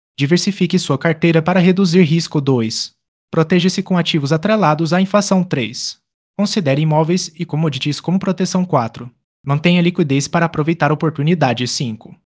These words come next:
reavalie seus investimentos regularmente como estratégias de proteção contra inflação para investidores de longo prazo com foco em renda fixa ajudam você. Você quer proteger seu poder de compra ao longo dos anos.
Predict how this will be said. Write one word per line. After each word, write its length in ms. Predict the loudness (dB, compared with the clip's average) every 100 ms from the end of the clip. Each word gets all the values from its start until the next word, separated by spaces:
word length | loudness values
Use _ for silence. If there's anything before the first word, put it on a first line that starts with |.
| _ -4
reavalie 340 | 0 0 0
seus 260 | -2 -2 -2
investimentos 680 | -2 -2 0 0 -2 -6
regularmente 640 | -6 -4 -2 0 -2 -4 -6
como 180 | -2
estratégias 640 | -2 -2 -4 -2 -2 0 -2
de 100 | -4
proteção 540 | -4 -4 -2 -2 -4
contra 440 | -4 -4 -4 -6 -4
inflação 580 | -4 0 -2 -2 -2 -4 _ _
para 200 | -2 0
investidores 580 | 0 0 0 0 0 0
de 140 | 0
longo 280 | 0 0 -2
prazo 380 | 0 0 0 -2
com 180 | -4 -6
foco 340 | -4 -4 0
em 40 |
renda 340 | 0 0 0 -2
fixa 360 | -6 -8 -2
ajudam 340 | 0 2 2 0
você. 260 | 0 -2 -2
Você 260 | -2 -4
quer 200 | -2 -4
proteger 440 | -2 -4 0 0 0
seu 180 | -2
poder 320 | -4 -2 0 0
de 120 | -2
compra 380 | -4 -4 -2 -2
ao 120 | 0
longo 320 | 0 0 -2
dos 200 | -2 -2
anos. 560 | -2 -2 -8 -12 -14